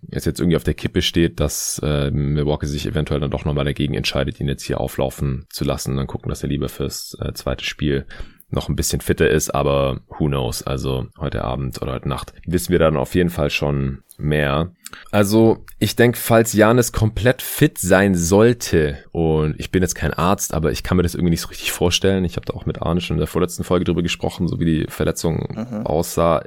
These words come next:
Speaker 1: Ich kann mir aber nicht vorstellen, dass irgendwie eine Woche später oder eine gute Woche später jemand wieder ganz normal spielt, als wäre nichts gewesen. Das, ich wünsch's mir irgendwie aus, aus sportlicher Sicht natürlich, damit wir hier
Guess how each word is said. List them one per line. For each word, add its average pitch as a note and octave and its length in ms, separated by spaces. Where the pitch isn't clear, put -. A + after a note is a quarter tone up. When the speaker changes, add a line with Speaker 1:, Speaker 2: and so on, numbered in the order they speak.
Speaker 1:
Ich - 220
kann - 220
mir E2+ 80
aber E2+ 100
nicht E2 120
vorstellen, E2+ 400
dass D#2+ 200
irgendwie D#2+ 500
eine E2 160
Woche D#2+ 200
später E2+ 640
oder D#2+ 100
eine D#2 120
gute D#2+ 260
Woche D#2+ 120
später D#2+ 480
jemand D#2+ 440
wieder D#2 160
ganz D2+ 180
normal D2+ 140
spielt, - 200
als C#2+ 140
wäre D2+ 100
nichts C#2+ 160
gewesen. C#2 540
Das, - 400
ich D#2+ 200
wünsch's B2 300
mir B2 200
irgendwie A2+ 380
aus, - 360
aus - 120
sportlicher - 480
Sicht G#2 280
natürlich, G#2+ 340
damit E2+ 220
wir F2 100
hier E2 300